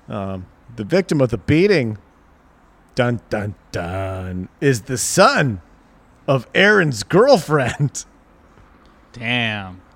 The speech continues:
Speaker 1: Yeah.
Speaker 2: That barbecue sucks. Why are you having sex with him, Mom? His
Speaker 1: No.
Speaker 2: fucking brisket's bullshit.
Speaker 1: It's the son of the guy's girlfriend. So he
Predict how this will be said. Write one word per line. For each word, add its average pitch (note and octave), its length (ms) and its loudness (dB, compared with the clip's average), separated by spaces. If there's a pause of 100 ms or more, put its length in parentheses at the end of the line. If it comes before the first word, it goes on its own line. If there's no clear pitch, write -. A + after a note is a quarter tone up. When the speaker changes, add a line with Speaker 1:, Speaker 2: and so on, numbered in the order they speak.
(120)
Speaker 1:
Yeah. C3 520 0 (600)
Speaker 2:
That B2 140 -18
barbecue A#2+ 400 -6
sucks. B2 580 -6
Why D3+ 120 0
are - 20 2
you D3 80 2
having C#3 200 -2
sex - 360 -8
with A2+ 120 -8
him, B2 260 -2
Mom? G#2+ 320 -4
His B2 100 -10
Speaker 1:
No. F#3 80 -2
Speaker 2:
fucking A3+ 400 4
brisket's G#2 340 -2
bullshit. G#2 680 -4 (120)
Speaker 1:
It's - 240 2
the D#3+ 140 -6
son F#3+ 480 -2
of F3 220 -4
the D#3+ 80 -6
guy's E3 540 -6 (320)
girlfriend. C#3 840 -4 (420)
So D3 580 0 (1040)
he G3 600 -2